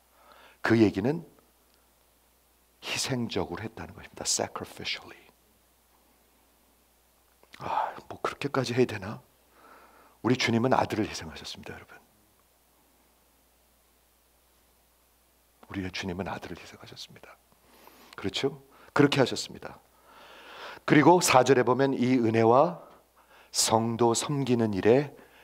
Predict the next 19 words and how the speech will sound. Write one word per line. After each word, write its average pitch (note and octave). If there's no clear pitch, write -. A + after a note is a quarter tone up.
참여함에 C3+
대하여 G2+
우리에게 G#2
간절히 A#3+
구했다." A#2
목사님, A3
바울 F#3
장로님, G3+
디도 F3+
장로님, E3
우리도 D4
좀 B3
함께 G#3
하게, F#3
하게 C#3
해주세요. F#2+
힘껏 F3
구했다고 C#3
그랬어요. -